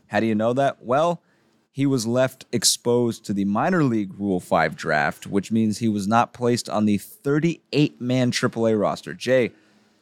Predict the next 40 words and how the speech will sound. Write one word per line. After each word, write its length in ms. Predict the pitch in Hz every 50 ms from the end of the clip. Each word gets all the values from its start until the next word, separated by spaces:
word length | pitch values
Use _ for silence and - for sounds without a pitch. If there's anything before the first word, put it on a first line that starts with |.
| _ -
apparently 500 | 127 104 - 143 147 156 151 139 147 147
there 160 | 139 127 135
were 160 | 127 120 117
thirty-eight 840 | - - - - 135 135 143 139 143 143 - _ - 123 135 139 - -
players 460 | - - 135 135 127 117 107 95 -
better 320 | - 117 117 117 120 120
than 160 | 107 110 107
Alan 380 | 73 92 107 113 113 110 107 104
Winans 520 | 101 104 107 107 104 101 98 95 92 -
for 180 | - - - 104
the 100 | 95 95
Mets' 440 | 95 98 104 107 101 - 98 90 -
triple 400 | - - 117 104 - 110 107 104
A 80 | 101
roster 640 | 101 101 104 98 98 98 98 - - - 101 95 - -
at 260 | - 101 101 - -
that 200 | 110 104 98 -
time. 460 | - 110 110 107 107 107 107 107 101 - _ _ _ _ _ -
The 80 | -
Braves 360 | 95 85 110 110 113 110 92 -
take 300 | - 110 107 107 95 -
him, 220 | 113 110 107 - -
as 280 | - 107 110 107 98
you 40 | 104
mentioned, 640 | 101 101 104 107 104 - 110 107 107 104 92 - - -
you 120 | - 107
know, 140 | 107 104 101
in 80 | 104 101
the 80 | 101
Rule 220 | 104 107 110 107 104
five 340 | - - 107 104 104 98
draft. 460 | 90 - 104 95 98 101 101 101 - - _ _ _ _ _ _
He 140 | - 110 101
comes 320 | - - 117 113 113 98
to 160 | - 110 107
Atlanta, 600 | 95 69 98 104 104 107 107 107 107 107 98 110 - _ -
um, 400 | 90 92 92 92 92 87 87 92 - -
becomes 460 | 101 95 - - 117 113 113 104 98
a 40 | 98
starter, 640 | - - - - 104 101 104 107 107 110 110 110